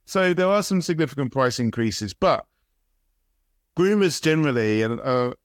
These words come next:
I think you, you'll find this, that generally we pack our diaries out, and that's like a,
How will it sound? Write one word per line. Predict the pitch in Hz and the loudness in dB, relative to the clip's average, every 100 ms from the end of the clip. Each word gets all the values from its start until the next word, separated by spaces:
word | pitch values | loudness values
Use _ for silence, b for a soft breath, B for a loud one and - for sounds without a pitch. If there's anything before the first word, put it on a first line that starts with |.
| _ - | _ -4
I | 123 | -2
think | 139 139 | 0 0
you, | 127 113 - | 0 -2 -4
you'll | 127 | -4
find | 110 131 135 | 0 0 0
this, | 113 - | 0 -2
that | 120 - | -4 -4
generally | - 156 160 156 | -2 -2 -2 -2
we | 131 | -2
pack | - - 160 165 | -2 -8 -6 -2
our | 123 | -2
diaries | 117 131 139 120 110 | 0 0 2 0 0
out, | 123 110 - | 0 -2 -2
and | 120 | -2
that's | 151 156 | -2 -2
like | 143 180 | -4 -2
a, | 131 120 | -2 -4